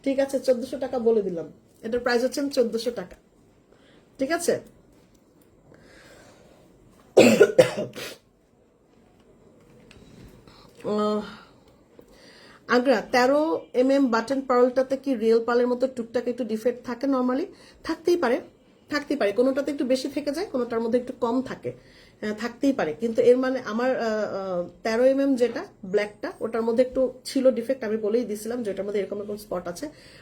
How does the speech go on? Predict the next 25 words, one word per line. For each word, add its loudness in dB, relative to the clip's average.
আর -2
যেটা -4
অফ -4
হোয়াইট 0
হোয়াইট, -4
ওটার -6
মধ্যে -2
অনেক -4
কম, -6
লেস, -4
নাইনটি -2
পার্সেন্ট -2
ফ্রেশ, -4
লেস। -4
ওকে, 2
thank 4
you 0
আপু। -4
ওরে -2
আল্লাহ, -4
মাহমুদ 2
আন্টি 2
তো 4
বলতেছে -2
চোদ্দশো -2